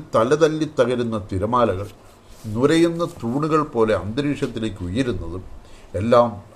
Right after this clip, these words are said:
ആരുടെയും മനം കവരും. നിങ്ങൾ ഡർബാനിൽ എത്തുന്നതിന് തൊട്ടു മുമ്പ് ഇവയുടെ വ്യാപ്തിയും ഭംഗിയും വളരെയേറെ വർദ്ധിക്കുന്നത് തൊട്ടു മുമ്പ്, ഏ, വർദ്ധിക്കുന്നത് ശ്രദ്ധയിൽപ്പെടും.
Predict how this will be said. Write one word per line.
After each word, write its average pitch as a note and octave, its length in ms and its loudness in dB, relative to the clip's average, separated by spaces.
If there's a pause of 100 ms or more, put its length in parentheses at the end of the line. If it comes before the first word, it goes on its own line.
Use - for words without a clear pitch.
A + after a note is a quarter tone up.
(100)
ആരുടെയും A#2+ 560 -4
മനം G#2+ 220 -4
കവരും. A2 340 -4 (920)
നിങ്ങൾ F#3 200 2 (160)
ഡർബാനിൽ D3+ 500 4
എത്തുന്നതിന് C3+ 580 -2
തൊട്ടു G#2 220 -4
മുമ്പ് - 280 -6 (760)
ഇവയുടെ C#3 420 2 (380)
വ്യാപ്തിയും D3 720 0
ഭംഗിയും A#2 420 -4
വളരെയേറെ D#3+ 640 0
വർദ്ധിക്കുന്നത് A#2+ 720 -4 (100)
തൊട്ടു G2+ 220 -8
മുമ്പ്, F2+ 320 -8 (640)
ഏ, B2+ 120 0 (160)
വർദ്ധിക്കുന്നത് C3 600 2
ശ്രദ്ധയിൽപ്പെടും. C3+ 680 -4